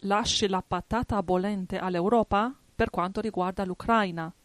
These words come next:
E da lì vedremo le dieci nazioni che si staccano dall'America e si allineano con la Russia, dando inizio al tutto?" Dio vi benedica grandemente.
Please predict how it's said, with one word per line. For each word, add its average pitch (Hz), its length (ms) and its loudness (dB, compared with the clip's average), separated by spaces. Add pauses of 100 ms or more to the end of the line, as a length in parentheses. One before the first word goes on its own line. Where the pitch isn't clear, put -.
(420)
E 247 160 0
da 240 140 4
lì 247 200 0
vedremo 214 460 0
le 196 160 -2
dieci 208 320 -4
nazioni 196 640 -4
che 208 120 -6
si 202 120 -6
staccano 202 580 -4
dall'America 214 920 -2
e 202 100 -2
si - 260 -6 (100)
allineano 202 840 0
con 196 160 -2
la 185 100 2
Russia, 196 560 0
dando 208 380 0
inizio 202 400 -2
al 196 100 0
tutto?" 254 520 -2 (600)
Dio 233 220 2
vi 254 100 2
benedica 196 400 0
grandemente. 170 760 -6